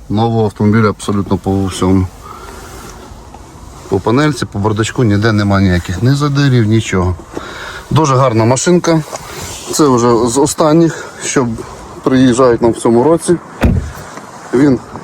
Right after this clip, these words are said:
ще можливий до придбання. Автомобіль без, як то кажуть, розмитнення, по дуже збалансованому ціннику.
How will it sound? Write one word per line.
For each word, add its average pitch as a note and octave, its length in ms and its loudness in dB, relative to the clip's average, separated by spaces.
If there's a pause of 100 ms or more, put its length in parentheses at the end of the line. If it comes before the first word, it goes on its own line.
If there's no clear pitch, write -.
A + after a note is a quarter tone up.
(360)
ще - 200 0
можливий B2 480 4
до A2 200 2
придбання. D3 560 2 (760)
Автомобіль C3+ 520 2 (160)
без, C#3 300 0 (200)
як G2+ 100 0
то A#2 100 -4
кажуть, A#2 280 0
розмитнення, E3+ 640 4 (220)
по B2+ 100 2
дуже B2 340 4
збалансованому A#2 840 2
ціннику. D#3+ 480 2